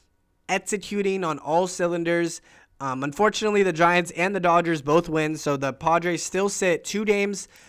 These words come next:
uh, I mean, not two games, they, they still sit four games behind the Dodgers for second place and six games behind the Giants for first place. Uh, but a win is a win, and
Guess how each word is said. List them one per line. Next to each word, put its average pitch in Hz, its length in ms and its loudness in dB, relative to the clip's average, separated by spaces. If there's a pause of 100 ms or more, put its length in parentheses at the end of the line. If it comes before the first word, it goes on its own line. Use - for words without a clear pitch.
(180)
uh, 151 200 0
I 147 60 -8
mean, 156 120 -6
not 131 120 -6
two 139 80 -12
games, 123 220 -10
they, 156 180 -4
they 165 220 -4
still 214 240 -2
sit 202 360 -2 (200)
four 202 280 6
games 220 300 4
behind 202 300 2
the 196 60 0
Dodgers 160 520 4
for 160 100 -4
second 151 360 -2
place 151 320 -2
and 135 120 -6
six - 280 -4
games 165 260 -2
behind 151 260 0
the 139 60 -2
Giants 139 400 -2
for 131 140 -8
first 202 320 -2
place. 196 320 0 (360)
Uh, 135 280 0
but 143 360 2
a 151 80 0
win 180 220 2
is 180 140 0
a 170 60 0
win, 165 280 2
and 139 200 -4